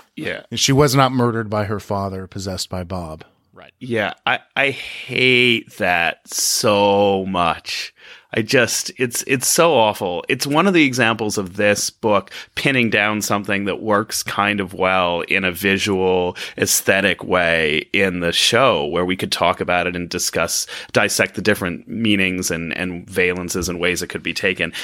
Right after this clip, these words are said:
Speaker 1: And when you're just like, "Well, no, she didn't actually die, and everybody's memory of her was wiped clean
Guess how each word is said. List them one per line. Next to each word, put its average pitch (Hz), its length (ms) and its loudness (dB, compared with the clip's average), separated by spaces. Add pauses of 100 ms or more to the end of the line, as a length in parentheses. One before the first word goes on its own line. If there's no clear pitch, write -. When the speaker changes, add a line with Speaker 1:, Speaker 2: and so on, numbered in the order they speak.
Speaker 1:
And 110 100 2
when 110 100 4
you're 107 140 4
just 131 280 0
like, 107 240 2 (140)
"Well, 160 160 4
no, 160 300 4
she - 240 2
didn't 165 340 0
actually 123 560 0
die, 104 500 2
and 101 480 0
everybody's 127 800 2
memory 110 500 2
of 98 140 2
her 104 340 2
was 98 220 -4
wiped 104 380 0
clean 107 460 0